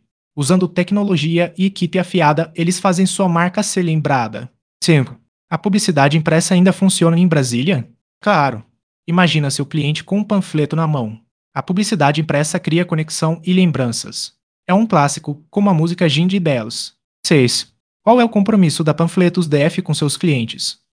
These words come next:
Entregar não só produtos, mas também resultados incríveis. Eles têm um compromisso de fazer sua marca brilhar mais do que disco de bolha. Sete. Como posso entrar em contato com a Panfletos D F? É fácil.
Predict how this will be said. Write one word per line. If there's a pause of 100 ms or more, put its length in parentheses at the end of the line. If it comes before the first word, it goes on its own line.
(180)
Entregar
não
só
produtos,
mas
também
resultados
incríveis. (340)
Eles
têm
um
compromisso
de
fazer
sua
marca
brilhar
mais
do
que
disco
de
bolha. (320)
Sete. (340)
Como
posso
entrar
em
contato
com
a
Panfletos
D
F? (400)
É
fácil.